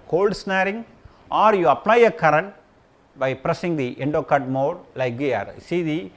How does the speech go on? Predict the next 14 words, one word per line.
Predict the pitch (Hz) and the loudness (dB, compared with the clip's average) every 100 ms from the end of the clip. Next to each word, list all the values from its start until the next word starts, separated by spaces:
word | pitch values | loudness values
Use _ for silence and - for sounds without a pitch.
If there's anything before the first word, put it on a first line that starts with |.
| _ | _
it | 131 127 | -6 -6
is | 113 | -4
garlanding | 98 123 135 160 175 165 156 | 2 4 6 6 6 4 0
the | |
pedicle | 135 160 175 196 247 339 - - - | 0 -2 -2 -2 -4 -6 -12 -20 -20
and | - | -8
apply | 117 113 180 | -6 0 2
the | 185 165 | 2 0
current | - 139 135 143 - | 2 2 2 -6 -10
and | 170 | -6
it | 190 | -4
will | 143 | -6
chop | 120 - 131 | -4 0 0
it. | - - | -2 -12